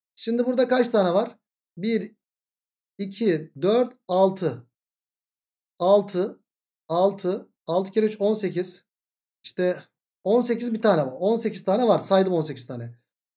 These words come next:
On dokuz, yirmi, yirmi bir, yirmi iki. Yirmi iki etti. Sonra, eee, şurada devam edelim. Yirmi üç, yirmi dört, yirmi beş, yirmi altı, yirmi yedi, yirmi sekiz, yirmi dokuz, otuz, otuz bir,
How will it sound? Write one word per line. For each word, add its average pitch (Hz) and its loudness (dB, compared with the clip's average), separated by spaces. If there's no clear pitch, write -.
On 233 2
dokuz, 196 2
yirmi, 190 2
yirmi 185 -2
bir, 233 -2
yirmi 196 4
iki. 175 -2
Yirmi 175 2
iki 180 0
etti. 160 -6
Sonra, 220 0
eee, 156 2
şurada 220 -4
devam 240 4
edelim. 185 2
Yirmi 196 0
üç, 208 -2
yirmi 202 -2
dört, 196 0
yirmi 190 0
beş, 185 -4
yirmi 185 -2
altı, 175 -2
yirmi 175 0
yedi, 165 -4
yirmi 170 -6
sekiz, 160 -8
yirmi 165 -6
dokuz, 156 -6
otuz, 156 -8
otuz 147 -12
bir, 190 -2